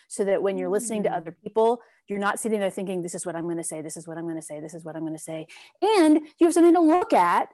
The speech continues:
Speaker 1: that they built, while, so, so you can listen with your eyes as well. It, it was, there was a lot that was really good about it. I didn't sell it well, though. So that did not end up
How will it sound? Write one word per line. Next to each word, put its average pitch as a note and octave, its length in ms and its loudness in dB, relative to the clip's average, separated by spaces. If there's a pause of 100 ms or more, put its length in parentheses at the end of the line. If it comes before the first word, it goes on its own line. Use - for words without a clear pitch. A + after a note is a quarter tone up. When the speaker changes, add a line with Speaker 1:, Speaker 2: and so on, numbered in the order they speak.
(120)
Speaker 1:
that A3+ 180 4
they F4+ 180 6
built, G3+ 480 0 (100)
while, A3 340 6
so, A3 240 2
so A3 120 -6
you G3+ 200 -2
can G#3+ 160 -8
listen A3 260 -4
with G3+ 120 -10
your F#3+ 140 -8
eyes F#3 260 -4
as G3 120 -10
well. B3+ 320 -4
It, - 200 -10
it G4+ 40 -2
was, G4+ 240 -2
there D#4 80 -4
was C#4+ 100 -6
a B3+ 60 -6
lot E3 320 -4
that E3 60 -8
was D#3+ 140 -12
really D3+ 200 -12
good D3 160 -18
about C#3+ 300 -18
it. - 100 -20 (400)
I D4+ 80 -2
didn't A#3+ 200 0
sell D#3+ 200 -4
it - 80 -8
well, C#3+ 180 -10
though. C3 140 -14 (400)
So G3+ 380 4
that F#3+ 220 0
did B3+ 140 2
not A3 180 4
end G3 160 2
up F3 100 0